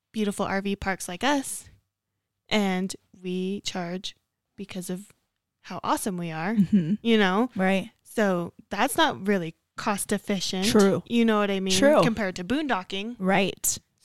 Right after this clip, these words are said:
Speaker 1: So.
Speaker 2: Yes. I have Kevin. So Kevin said his pro was,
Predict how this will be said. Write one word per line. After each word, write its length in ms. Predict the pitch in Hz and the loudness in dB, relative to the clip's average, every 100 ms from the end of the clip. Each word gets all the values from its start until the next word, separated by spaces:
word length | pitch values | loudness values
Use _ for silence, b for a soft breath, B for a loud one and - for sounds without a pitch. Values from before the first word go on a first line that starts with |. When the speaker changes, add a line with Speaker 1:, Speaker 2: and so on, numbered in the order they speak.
| _ | _
Speaker 1:
So. 540 | 220 202 185 180 175 190 | 0 0 0 -2 -2 0
Speaker 2:
Yes. 560 | 196 - 185 - - - | 2 2 0 -2 0 2
I 80 | |
have 240 | 320 359 - | 2 2 0
Kevin. 640 | - 294 254 190 143 185 - _ _ _ _ _ | 0 2 2 0 -4 -8 -14 _ _ _ _ _
So 200 | - 247 | 2 4
Kevin 440 | - 277 302 392 | 6 4 4 2
said 480 | 370 - 247 214 202 | 0 6 8 10 8
his 320 | 226 - 330 | 4 0 0
pro 240 | - 302 269 | 2 4 4
was, 280 | 247 220 | 6 6